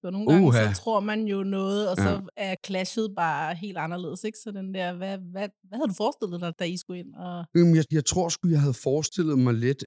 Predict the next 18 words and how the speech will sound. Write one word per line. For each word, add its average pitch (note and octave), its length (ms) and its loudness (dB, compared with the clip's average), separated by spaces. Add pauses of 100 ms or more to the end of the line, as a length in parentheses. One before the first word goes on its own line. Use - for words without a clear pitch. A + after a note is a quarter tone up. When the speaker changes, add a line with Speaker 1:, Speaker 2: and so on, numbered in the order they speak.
Speaker 2:
at B2 140 0 (240)
det A2+ 200 2
ville, G#2+ 300 0
øh, D#2 640 -2 (840)
være G2 180 2
bedre, G2 320 0 (300)
og A2 120 -6
der G2+ 100 -2
ville F#2+ 260 -4
være, F2 680 -2
øh, F#2+ 220 -4 (420)
mere A2+ 180 -2 (140)
ro B2+ 120 0 (400)
og A#2 80 2
mere A#2+ 220 2
styr - 340 0 (100)
på B2+ 40 -2
lortet. A#2 460 -2